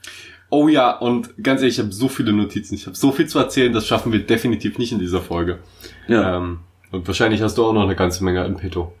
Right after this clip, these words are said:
Speaker 2: Bin
Speaker 1: Los
Speaker 2: ein
Speaker 1: geht's.
Speaker 2: offenes Buch.
Speaker 1: Also, ich war, hab ich ja eben schon erwähnt, bei einer Braunkohle-Demo.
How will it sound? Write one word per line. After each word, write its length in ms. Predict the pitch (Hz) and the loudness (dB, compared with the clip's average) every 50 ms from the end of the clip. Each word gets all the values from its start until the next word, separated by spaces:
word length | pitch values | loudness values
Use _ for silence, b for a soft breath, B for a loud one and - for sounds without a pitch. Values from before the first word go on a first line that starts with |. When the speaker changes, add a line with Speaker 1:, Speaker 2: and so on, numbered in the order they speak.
| _ _ _ _ | _ _ _ _
Speaker 2:
Bin 120 | 127 120 | 2 4
Speaker 1:
Los 120 | 120 160 117 | 4 4 4
Speaker 2:
ein 40 | 120 | 2
Speaker 1:
geht's. 120 | 113 - | 0 2
Speaker 2:
offenes 460 | 101 110 - - 113 107 107 104 - | 0 -2 2 2 2 2 2 0 -2
Buch. 180 | - - - - - _ _ _ | -6 -6 -6 -8 -12 _ _ _
Speaker 1:
Also, 260 | 127 139 113 95 - - | 2 2 2 0 0 -2
ich 180 | - 156 - - | -2 -2 0 0
war, 340 | 151 147 156 170 - - - | 2 2 2 2 0 -4 -6
hab 140 | 123 110 120 | -6 -4 -2
ich 80 | - | 2
ja 60 | 139 | 2
eben 120 | 120 - 135 | 2 2 0
schon 140 | - 147 127 | -2 -2 -2
erwähnt, 300 | 107 98 104 101 104 b b b b _ | 0 0 -2 -4 -4 b b b b _
bei 80 | 113 | 0
einer 140 | 107 113 110 | 0 0 -2
Braunkohle-Demo. 1120 | 110 104 - 98 113 123 127 127 - - 110 98 95 87 87 92 90 87 82 82 80 - | -4 -4 0 2 2 2 2 0 -2 -4 -2 -2 -2 -2 0 -2 0 0 -2 -4 -6 -8